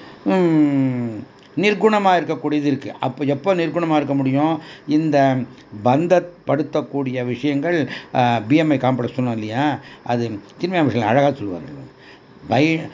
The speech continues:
ஆ, பாடி, மைண்டு, இன்டெலெக்ட், அந்த பி எம் ஐ காம்ப்ளெக்ஸ், அதை தாண்டினா நிர்குணத்துக்கு போக முடியும். அவ்வளவுதான். ரொம்ப சிம்பிளா சொல்லிடுறேன்.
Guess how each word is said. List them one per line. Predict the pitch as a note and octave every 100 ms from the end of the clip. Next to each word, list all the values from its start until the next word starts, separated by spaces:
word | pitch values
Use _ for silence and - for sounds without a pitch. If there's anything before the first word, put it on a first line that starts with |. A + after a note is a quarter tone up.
| - -
ஆ, | A2 G2
பாடி, | E2+ B2+ E3+
மைண்டு, | D3 C3 A#2+ - C4
இன்டெலெக்ட், | A#2 C3+ C3+ G#2+ - - - - - -
அந்த | A2+ A#2+ G#2+
பி | C#3+
எம் | E3+
ஐ | D3
காம்ப்ளெக்ஸ், | G#2+ A2 F#2+ F#2 - D#2 - - -
அதை | A2+ A#2+ A#2+ -
தாண்டினா | D3+ G3+ F#3+ D#3+ B2+ B2+ C3+ C#3 -
நிர்குணத்துக்கு | F3 D3+ C#3 G#2+ G#2+ -
போக | F2
முடியும். | D#2 D#2 - - - - -
அவ்வளவுதான். | G#2 A#2 G2 C3+ - -
ரொம்ப | B2+ D#3
சிம்பிளா | C3+ D#3 E3 D#3+
சொல்லிடுறேன். | C3+ B2 F#2+